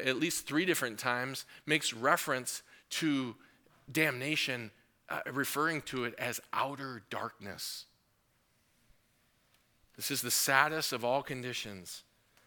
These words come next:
It is reflected on this side of the cross by those who live in utter defiance of Jesus Christ and the gospel,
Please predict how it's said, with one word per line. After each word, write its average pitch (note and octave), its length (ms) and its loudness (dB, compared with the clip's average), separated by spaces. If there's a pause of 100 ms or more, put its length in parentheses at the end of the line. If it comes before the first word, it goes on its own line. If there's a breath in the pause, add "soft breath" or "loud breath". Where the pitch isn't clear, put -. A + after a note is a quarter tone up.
(340 soft breath)
It C#3+ 80 0
is D3+ 140 2
reflected D#3 720 2
on C3 180 2
this E3 160 0
side D#3+ 220 0
of D#3 80 -2
the D3+ 80 0
cross D3 340 2
by C3+ 160 0
those C#3+ 560 2 (260 loud breath)
who D#3 180 2
live D3+ 520 4
in C3 240 2
utter D#3+ 260 6
defiance C#3+ 760 2 (260 loud breath)
of C#3 140 4
Jesus C#3+ 480 2
Christ C3+ 580 6 (240 loud breath)
and C#3 160 4
the C#3 60 2
gospel, C3 640 4